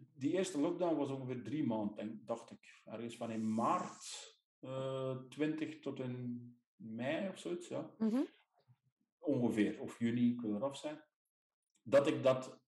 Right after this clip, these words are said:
Speaker 1: bij redelijk wat mensen zag, zo van, als we hieruit komen, ga ik het anders doen.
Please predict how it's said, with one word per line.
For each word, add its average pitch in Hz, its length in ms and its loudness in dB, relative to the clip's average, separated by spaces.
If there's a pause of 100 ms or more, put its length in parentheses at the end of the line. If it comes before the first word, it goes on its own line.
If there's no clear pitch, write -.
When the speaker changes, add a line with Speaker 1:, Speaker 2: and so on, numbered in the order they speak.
Speaker 1:
bij 131 220 2
redelijk 196 340 2
wat 131 120 4
mensen 135 340 4
zag, 123 260 2
zo 110 160 -6
van, 107 320 -2 (1000)
als 135 220 4
we 123 80 4
hieruit 156 540 8
komen, 202 680 -2 (220)
ga 139 180 2
ik 139 60 0
het - 140 -8
anders 110 380 -4
doen. - 180 -18